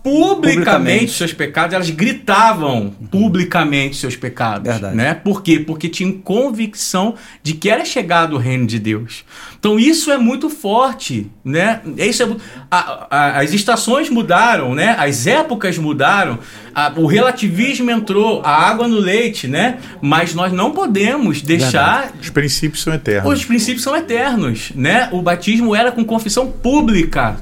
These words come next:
Speaker 1: quem tava em volta. Aí Jesus não tinha nada pra dizer, tava naquela fila,
Speaker 2: <laughs>
Speaker 1: humildemente, né? Eu, eu fico pensando, né? Se, acho que se eu fosse Jesus, eu ia esperar a fila acabar pra eu ir depois,
Speaker 2: Com
Speaker 1: né?
Speaker 2: certeza.
Speaker 1: <laughs> Mas ele não tinha nada pra,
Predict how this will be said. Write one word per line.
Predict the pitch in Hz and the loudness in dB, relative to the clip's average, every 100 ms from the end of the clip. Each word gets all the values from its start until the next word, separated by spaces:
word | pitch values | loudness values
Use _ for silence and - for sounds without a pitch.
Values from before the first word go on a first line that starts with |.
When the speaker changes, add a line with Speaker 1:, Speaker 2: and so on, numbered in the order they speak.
| - | -2
Speaker 1:
quem | 208 | -2
tava | 220 240 247 | 2 2 2
em | 262 | 0
volta. | 196 196 185 127 - - - | 0 0 0 -4 -12 -18 -8
Aí | 202 180 160 | -4 0 0
Jesus | 170 156 170 | 0 0 2
não | 202 | 2
tinha | 208 | 2
nada | 180 185 | 0 0
pra | 196 208 | 0 -2
dizer, | 175 170 214 | 0 0 0
tava | 196 180 185 | 0 2 2
naquela | 180 190 202 | 0 0 -2
fila, | 202 180 214 320 - | -2 -2 -2 -2 -4
Speaker 2:
<laughs> | 131 120 151 208 285 | -2 0 2 4 4
Speaker 1:
humildemente, | 247 254 262 208 202 196 254 269 | 4 4 2 4 4 6 2 2
né? | 202 320 - - | 2 2 -2 -6
Eu, | 143 165 165 | -2 0 0
eu | 165 | -2
fico | - 185 | -6 0
pensando, | 202 208 196 160 156 | 2 2 2 2 2
né? | 151 143 | 0 -2
Se, | - 175 | -4 0
acho | 185 | 0
que | 196 | 0
se | 185 | -4
eu | |
fosse | 185 196 190 | -2 -2 0
Jesus, | 170 160 175 | 0 0 0
eu | |
ia | 190 | -2
esperar | 190 175 | 0 2
a | 180 | 2
fila | 185 180 | 0 -2
acabar | 185 175 175 | 0 0 0
pra | 185 190 | 0 -2
eu | |
ir | |
depois, | 202 294 - 147 | -2 -4 -4 -2
Speaker 2:
Com | 131 | 0
Speaker 1:
né? | 139 | 0
Speaker 2:
certeza. | 147 139 - 135 123 117 113 277 | 2 0 0 0 0 0 -2 -2
Speaker 1:
<laughs> | 262 | 0
Mas | 196 196 185 | 4 2 2
ele | 175 190 | 0 2
não | 196 190 | 2 0
tinha | 196 190 | 0 2
nada | 180 185 196 | 4 4 2
pra, | 190 165 160 - 151 147 131 127 127 | 0 0 -2 -4 -2 0 2 0 -2